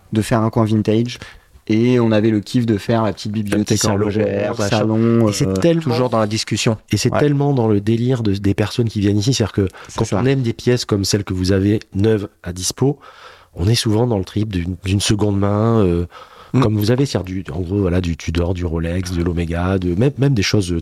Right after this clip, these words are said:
Speaker 2: même du Seiko, peu
Speaker 1: Ah ouais,
Speaker 2: importe,
Speaker 1: puis
Speaker 2: je parle
Speaker 1: des choses
Speaker 2: pas
Speaker 1: un
Speaker 2: que
Speaker 1: peu deep, hein, euh,
Speaker 2: Ouais,
Speaker 1: aussi, hein,
Speaker 2: j'ai
Speaker 1: euh,
Speaker 2: vu, j'ai vu la, la série limitée Seiko, j'ai, j'ai perdu le
Speaker 1: Ah,
Speaker 2: nom, là, euh,
Speaker 1: ouais.
Speaker 2: qui est
Speaker 3: Bah, on,
Speaker 2: incroyable aussi.
Speaker 3: on essaye de faire en,
Speaker 2: En
Speaker 3: c'est
Speaker 2: ligne avec le reste, finalement.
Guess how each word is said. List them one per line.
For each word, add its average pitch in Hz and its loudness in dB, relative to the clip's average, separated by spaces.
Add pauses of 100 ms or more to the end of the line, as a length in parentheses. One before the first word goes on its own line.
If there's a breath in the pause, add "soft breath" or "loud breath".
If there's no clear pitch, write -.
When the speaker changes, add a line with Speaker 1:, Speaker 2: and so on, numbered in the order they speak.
(120)
Speaker 2:
même 87 -2
du 82 -8
Seiko, 92 2
peu - -6
Speaker 1:
Ah 156 0
ouais, 196 2
Speaker 2:
importe, 190 0 (100)
Speaker 1:
puis - -2
Speaker 2:
je - -12
parle 120 -6
Speaker 1:
des 156 -2
choses 156 0
Speaker 2:
pas 139 -2
Speaker 1:
un - -2
Speaker 2:
que 113 0
Speaker 1:
peu 135 -2
deep, 151 -4
hein, 113 2
euh, 101 2
Speaker 2:
Ouais, 101 2
Speaker 1:
aussi, 185 0
hein, 143 0
Speaker 2:
j'ai 95 -4 (100)
Speaker 1:
euh, - -4
Speaker 2:
vu, - -4
j'ai 98 -2
vu 131 -2
la, 123 0 (160)
la 113 -4
série 117 2
limitée 117 0
Seiko, 123 -2
j'ai, 104 -6
j'ai 98 -6
perdu 101 -2
le 98 -2
Speaker 1:
Ah, 104 0
Speaker 2:
nom, 113 2
là, 92 0
euh, 82 -2
Speaker 1:
ouais. 113 2 (760 loud breath)
Speaker 2:
qui - 2
est - 4
Speaker 3:
Bah, 131 2
on, 139 2
Speaker 2:
incroyable 127 2
aussi. 120 2
Speaker 3:
on - 2
essaye 135 2
de 117 2
faire 135 0 (220)
en, 104 2 (480)
Speaker 2:
En 101 2
Speaker 3:
c'est 123 2
Speaker 2:
ligne 143 4
avec 104 0
le 110 0
reste, 175 0
finalement. 87 -2